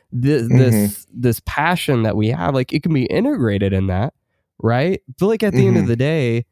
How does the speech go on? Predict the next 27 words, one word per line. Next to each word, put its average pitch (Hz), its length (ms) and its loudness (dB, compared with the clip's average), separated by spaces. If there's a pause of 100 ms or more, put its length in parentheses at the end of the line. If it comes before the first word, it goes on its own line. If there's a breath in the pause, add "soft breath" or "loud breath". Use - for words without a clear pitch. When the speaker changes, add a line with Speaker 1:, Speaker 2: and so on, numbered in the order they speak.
(380)
Speaker 1:
you 143 140 0
know, 120 380 0
and 123 80 0
obviously 127 380 -2
we 117 180 0
have 120 240 0
our, 104 260 -2
our 107 160 -2
Christian 113 460 -4
views 139 280 0
on 101 180 0
this, 98 200 -2
but, 110 120 -2
like, 101 100 0
at 107 100 0
the 147 100 0
end 196 100 0
of 131 60 0
the 117 60 0
day, 131 100 0
all 110 160 0
of 110 60 -6
this 107 180 -6
is - 100 -8
gonna 95 140 -2
pass 92 280 -6
away, 90 260 -4